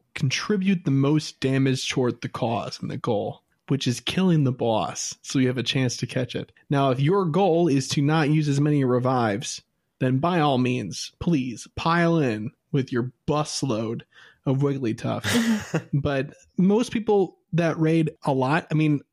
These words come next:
Speaker 1: I don't know, Ness, you don't raid very often.
Speaker 2: No.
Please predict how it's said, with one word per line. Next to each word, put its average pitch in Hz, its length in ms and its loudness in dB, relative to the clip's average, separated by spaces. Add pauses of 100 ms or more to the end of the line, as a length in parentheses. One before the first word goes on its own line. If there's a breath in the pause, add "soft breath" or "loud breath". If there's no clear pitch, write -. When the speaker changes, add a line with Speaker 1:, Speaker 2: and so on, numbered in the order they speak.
Speaker 1:
I 170 220 0
don't 147 140 4
know, 131 140 2
Ness, 147 360 0
you 156 120 4
don't 143 200 2
raid 139 300 2
very 135 240 2
often. 135 480 0 (120)
Speaker 2:
No. 220 140 -4